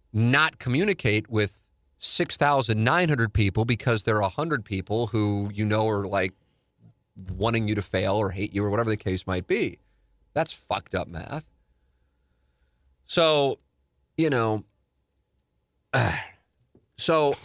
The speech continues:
I think, so, so I'm coming from a play, I'm coming from a, uh,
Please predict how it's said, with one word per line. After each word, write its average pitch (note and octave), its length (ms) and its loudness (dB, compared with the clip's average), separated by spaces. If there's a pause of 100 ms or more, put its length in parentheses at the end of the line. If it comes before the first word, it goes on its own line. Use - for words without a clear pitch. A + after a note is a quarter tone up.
(200)
I E3+ 220 4
think, D3+ 440 -2
so, C3 220 -2
so - 220 -2
I'm F#3 180 2
coming D#3+ 400 0
from B2 200 -2
a A2+ 60 -2
play, G2+ 300 0
I'm G#2 120 0
coming D3+ 280 -2
from A#2 200 0
a, F#2+ 280 0 (680)
uh, F2+ 400 0